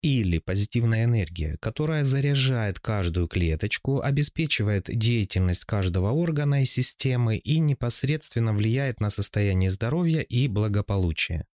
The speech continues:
Когда мы находимся в гармонии с собой, своим телом и окружающей средой, наши энергии движутся свободно и создают у нас ощущение благополучия. Эта мощная сила, которая обычно остается в области подсознания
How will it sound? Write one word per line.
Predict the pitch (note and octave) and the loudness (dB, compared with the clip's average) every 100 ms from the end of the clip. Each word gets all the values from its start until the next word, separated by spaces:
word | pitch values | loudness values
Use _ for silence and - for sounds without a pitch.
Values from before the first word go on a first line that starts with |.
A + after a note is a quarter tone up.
| _ _ _ _ _ _ | _ _ _ _ _ _
Когда | - G#2+ A2 | -4 -2 0
мы | A2+ A#2 | 2 2
находимся | G2+ G2+ A2 G2+ F#2 F2+ F#2 | 2 0 0 2 2 2 0
в | F#2 | -2
гармонии | G#2 G#2 F#2+ F#2 | 0 0 2 2
с | F#2 | 2
собой, | - B2+ C#3+ F3 F#3+ | 0 -2 0 0 0
своим | E3+ A2 A2+ G#2+ | 0 0 2 2
телом | G#2 - A2 F#2 F#2+ | 2 2 2 2 0
и | - | 0
окружающей | A#2+ A2+ A2+ G#2+ G2+ F#2+ - G2 | -2 0 -2 0 0 0 0 0
средой, | - A2 A2+ C#3 D#3+ D3+ _ _ _ - | 0 0 0 -2 -2 -4 _ _ _ -2
наши | A#2+ B2+ B2 B2 A#2+ | -2 0 0 0 2
энергии | B2 B2 A#2+ A#2 | 2 0 0 0
движутся | G#2+ A2 G#2+ G2 - G2 | 0 0 0 -2 -2 -2
свободно | - G2+ F2+ E2+ E2 E2+ A#2 C#3 | 0 0 0 0 0 0 -2 -2
и | D3 | 0
создают | C#3 B2 B2 B2+ D3 D3 | 0 0 0 0 0 0
у | C3+ | 0
нас | C3 A#2+ | 0 -2
ощущение | - A2 - G#2 - A2 A2+ G#2+ | 0 0 2 0 2 2 2 2
благополучия. | G2 F#2 F#2 G2 F#2+ D#2+ - - D#2 _ _ | 0 0 -2 0 0 0 -2 -2 -6 _ _
Эта | G#2+ - | -2 0
мощная | A2 A2+ G2+ - F#2+ F#2 | 0 2 0 0 0 0
сила, | - A#2 C#3 | 0 0 -2
которая | - F2 F#2+ F#2+ | -4 -2 -2 0
обычно | F#2+ G2 - F2+ | 0 0 0 0
остается | E2 - F#2 F#2 - F2+ | -2 0 0 0 -2 -2
в | F#2+ | 0
области | F#2 E2+ E2 - | 2 2 0 -2
подсознания | - E2 - E2 D#2 D#2+ D#2+ F2+ A#2+ | -4 -4 -2 -2 0 0 2 2 2